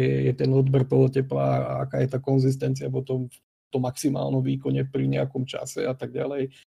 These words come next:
A čo oni prinesú a akým spôsobom to uchladia. Sám som zvedavý, že, že ako, ale myslím si, že aj to v tom, v tej prezentácii to spomínal, že vie, ako hučí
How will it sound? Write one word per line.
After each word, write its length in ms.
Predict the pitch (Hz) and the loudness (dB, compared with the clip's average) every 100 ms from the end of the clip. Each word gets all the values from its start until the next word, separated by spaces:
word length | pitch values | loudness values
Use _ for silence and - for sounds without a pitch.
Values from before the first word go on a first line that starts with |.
| _ _ | _ _
A 100 | 131 | -8
čo 240 | - 135 | 0 0
oni 260 | 139 139 143 | 2 4 2
prinesú 600 | 139 143 147 135 - 147 | 0 -4 -4 -6 -6 0
a 220 | 123 123 127 | 0 0 -4
akým 260 | 127 - | -12 -8
spôsobom 500 | 135 - 135 143 135 | -6 -6 -6 -2 -2
to 100 | 127 127 | -2 -6
uchladia. 540 | 139 - 143 135 135 - - _ | -8 -6 -4 -2 -2 -6 -20 _
Sám 260 | _ - 139 | _ 6 6
som 140 | 131 | 4
zvedavý, 580 | 110 110 113 113 117 113 - 117 | 0 -4 -4 -2 -4 -6 -10 -14
že, 240 | 113 123 123 120 123 | -12 -8 -6 -8 -8
že 120 | 120 | -8
ako, 180 | 123 135 | -6 0
ale 160 | 147 151 147 - - _ | 4 6 4 -6 -20 _
myslím 340 | - 151 - 147 | 2 2 4 4
si, 260 | 139 143 | 4 4
že 460 | 135 135 135 131 139 - _ - | 6 6 6 4 0 -8 _ 2
aj 220 | 151 143 | 2 4
to 60 | |
v 100 | 139 | -2
tom, 160 | - 135 123 120 | 4 4 4 0
v 120 | 120 | -4
tej 120 | - | -8
prezentácii 680 | 120 127 123 120 127 113 123 | 2 4 4 4 2 2 -2
to 120 | 117 117 | -2 -8
spomínal, 500 | - 117 123 120 117 | -2 2 4 4 0
že 160 | 113 | 0
vie, 240 | 117 117 123 | 0 2 2
ako 380 | 120 127 123 113 | 2 0 -2 0
hučí 340 | 117 113 117 | -2 -2 -2